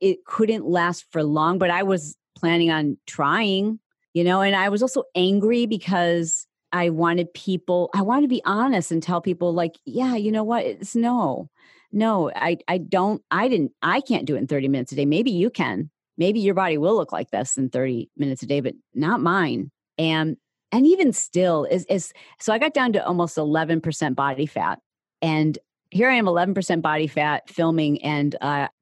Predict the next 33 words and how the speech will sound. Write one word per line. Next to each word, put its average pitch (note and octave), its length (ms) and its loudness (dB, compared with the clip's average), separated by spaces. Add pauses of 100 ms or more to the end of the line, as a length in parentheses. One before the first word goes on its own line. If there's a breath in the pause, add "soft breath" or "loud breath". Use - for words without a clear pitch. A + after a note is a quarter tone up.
(120)
a D3 120 -4 (240)
cameraman D3+ 880 2 (560)
who G#3+ 100 0
was G#3+ 220 2 (200)
a F#3+ 60 0
nice A3+ 300 2
guy. F#3+ 240 0
I've C#3+ 120 -2
filmed F3+ 240 2
with D#3+ 100 -2
him D#3 100 2
on D3 140 2
other D3 380 -2 (440)
projects. D#3 520 -2
And C#3+ 120 -2
he C#3+ 380 0 (260 loud breath)
whispered D#3 440 -2
to D#3+ 100 -2
me, D3+ 160 2 (280)
and D3 100 -2
I D3 60 -2
was C#3+ 100 -6
like, D3+ 140 -2 (160)
I E3+ 80 -2
was F3 120 0
in F3 60 2
a D3+ 40 0
plank D3 380 -2
position, C#3 560 -4
and D3+ 140 -2
he D#3 60 2
was C#3+ 100 -4
like, C#3+ 200 -4